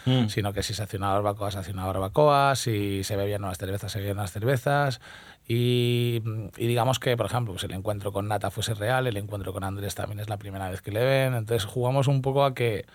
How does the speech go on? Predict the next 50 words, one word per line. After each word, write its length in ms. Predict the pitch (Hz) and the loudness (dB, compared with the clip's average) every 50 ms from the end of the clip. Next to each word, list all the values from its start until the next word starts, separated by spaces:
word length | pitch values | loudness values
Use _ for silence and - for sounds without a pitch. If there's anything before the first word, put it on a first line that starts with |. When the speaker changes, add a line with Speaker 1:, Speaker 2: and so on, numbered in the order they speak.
| - - - - - - _ | -20 -20 -20 -20 -20 -10 _
Speaker 2:
ya 200 | - 107 117 110 | 2 2 4 4
que 80 | 117 | 4
no 100 | 117 131 | 4 4
queríamos 360 | 120 139 139 143 143 143 143 127 | 6 6 8 8 8 6 6 4
dirigir 340 | 135 131 123 120 - 143 127 | 4 2 2 2 2 2 2
actores 440 | 117 117 - 139 135 131 131 117 - | 2 2 2 0 0 2 2 0 0
y 40 | |
no 100 | 113 113 | -2 -2
queríamos, 580 | 110 117 117 113 117 117 117 117 113 - - - | -2 0 0 0 0 0 0 0 -2 -2 -2 -2
eh, 200 | 123 110 101 104 107 | -2 -2 -4 -4 -4
que 100 | - 120 | -2 -2
interpretasen, 920 | 117 110 113 110 113 - 98 101 101 - 127 123 - - 117 110 123 - - - - - - - - - _ _ - | -2 0 0 -2 -2 -2 -2 -2 2 2 2 2 4 2 0 0 -2 -4 -6 -12 -20 -20 -20 -20 -20 -20 _ _ -2
eh, 360 | 104 104 104 104 104 104 107 | 0 2 2 2 2 0 0
queríamos 300 | 110 107 104 117 117 107 | 0 0 2 2 2 2
que 100 | - 127 | 0 0
fuesen 240 | 107 127 120 117 117 | 2 2 2 2 2
ellos 260 | 117 117 117 117 113 | 2 2 2 2 2
mismos, 480 | 117 127 127 123 117 117 123 131 - - - - - - - _ - | 2 4 4 4 4 2 2 0 -4 -8 -14 -20 -20 -20 -20 _ 0
pues, 340 | - 127 117 107 - - | 2 2 4 4 2 -2
ponérselo 460 | - - - 104 117 113 - 123 113 110 | -4 -2 -2 0 0 2 2 2 2 0
fácil, 360 | - 104 98 - - 92 - - - - | 0 -4 -6 -6 -8 -10 -12 -12 -8 -4
¿no? 120 | 127 156 | -2 -2
Y 100 | 151 123 | 0 0
hacer 280 | 113 104 - 107 101 107 | -2 -2 -2 -4 -6 -4
que 100 | - 117 | -2 0
las 400 | 113 110 110 110 110 107 - - | 2 2 2 2 2 0 -2 -2
escenas 420 | 104 - - 131 120 127 127 - | -4 0 0 0 2 2 0 -2
fuesen 360 | - - 107 98 - 120 110 | -2 -4 -4 -2 -2 -2 -2
de 60 | 117 | -4
alguna 220 | 110 104 110 110 107 | -4 -4 -2 -2 -2
manera, 320 | 107 107 101 101 107 110 | -2 -4 -2 -2 -2 -2
pues, 720 | 113 123 110 107 104 101 98 98 95 92 87 95 - - - | -2 -2 -2 -2 0 0 0 -2 -2 -2 -4 -4 -4 -6 -6
eh, 340 | 95 76 62 67 64 64 62 | -6 -8 -8 -8 -6 -4 -2
un 140 | 95 113 107 | -2 -2 0
lugar 280 | 107 113 113 113 113 | 0 0 2 2 2
donde, 540 | 117 123 131 123 117 117 110 98 90 87 - - - - - - - - _ | 2 0 0 0 0 0 0 0 -2 -4 -8 -14 -20 -20 -20 -20 -20 -18 _
donde 200 | - 95 98 101 | -8 -4 -2 -2
ellos 140 | 101 104 - | -2 -2 -4
pudiesen 480 | - 104 104 104 104 - - 101 98 | -4 -4 -4 -4 -4 -4 -4 -6 -6
estar 200 | 101 - - 104 95 | -6 -6 -4 -2 -2
a 40 | 101 | 0
gusto 280 | 107 104 120 - - | -2 -2 -4 -4 -4
y 40 | 120 | -2
ser 200 | - - 113 98 | -2 -2 -2 -2
ellos, 400 | 104 104 98 76 76 - - - - | -2 -4 -4 -6 -8 -10 -12 -12 -10
eh, 260 | - 82 82 80 85 | -10 -10 -10 -2 0
Speaker 1:
Ujú. 280 | - 196 175 160 170 175 | 4 4 4 4 2 0
Speaker 2:
en 60 | 180 104 | -2 -6
ese 160 | 92 87 95 | -8 -8 -8
sentido. 400 | - 95 92 90 92 92 80 | -10 -10 -10 -10 -12 -12 -14